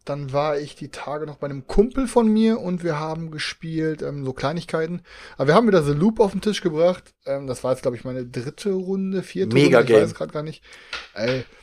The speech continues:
Speaker 1: ja, aber ich weiß bisher immer noch nicht, wie man das Ding gewinnen soll. Also, ähm, Alter,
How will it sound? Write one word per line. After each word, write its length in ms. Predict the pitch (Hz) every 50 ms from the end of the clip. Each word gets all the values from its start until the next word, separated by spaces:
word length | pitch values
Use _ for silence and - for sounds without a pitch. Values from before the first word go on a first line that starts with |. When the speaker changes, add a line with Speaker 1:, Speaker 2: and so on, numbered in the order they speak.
| - _ _
Speaker 1:
ja, 220 | - 123 127 131
aber 160 | 143 156 151 143
ich 120 | 127 -
weiß 200 | 139 143 - -
bisher 300 | - 135 - - 147 135
immer 140 | 135 143 147
noch 80 | 147
nicht, 180 | 147 147 131 -
wie 80 | 143 135
man 160 | 139 139 135
das 160 | 131 127 -
Ding 160 | - 143 135 131
gewinnen 280 | 127 131 165 180 151
soll. 240 | 117 117 117 120 120
Also, 420 | 120 120 123 120 117 120 120 120 120
ähm, 400 | 123 120 117 120 120 117 113 110 _ _ _ _ _ _ _ _ _ _ _ _ _ _ - - - _ _ _
Alter, 380 | - 123 135 135 117 107 98